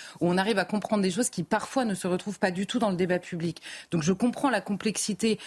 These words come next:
à la fois, euh, de ces dossiers. Euh, ça, ça ne veut pas dire qu'il était illégitime de se poser la question, euh, et, et en l'occurrence, de toute façon, d'instruire, euh, ce qui a été une plainte extérieure, hein, puisque c'était, euh, des syndicats de magistrats qui avaient déposé plainte.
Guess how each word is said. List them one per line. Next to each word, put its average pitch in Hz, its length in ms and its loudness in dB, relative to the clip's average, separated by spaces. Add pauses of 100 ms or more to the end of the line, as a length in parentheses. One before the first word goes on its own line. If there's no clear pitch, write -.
(200)
à 175 100 2
la 180 140 4
fois, 214 460 0
euh, 160 180 2
de 160 160 0
ces 196 220 0
dossiers. 208 520 0 (360)
Euh, 156 180 2
ça, 170 300 2
ça - 160 0
ne 190 100 2
veut 202 100 4
pas 220 140 2
dire 233 180 0
qu'il 185 140 -2
était 180 220 2
illégitime 202 720 2
de 190 80 4
se - 140 -2
poser 190 300 0
la 170 120 2
question, 247 500 0 (320)
euh, 143 300 2
et, 160 560 4
et 156 80 4
en 156 100 2
l'occurrence, 190 480 0
de 160 100 0
toute - 180 -8
façon, 175 260 2
d'instruire, 185 500 0
euh, 156 260 2
ce - 80 -8
qui - 120 -2
a - 20 2
été 147 160 0
une 147 120 4
plainte - 300 -2
extérieure, 196 520 2
hein, 190 60 0
puisque - 280 -8
c'était, 170 380 -2
euh, 143 60 2
des 135 100 -4
syndicats 156 340 -2
de 170 60 0
magistrats 156 460 -2
qui 175 120 -8
avaient 156 100 -2
déposé 143 320 -6
plainte. - 300 -10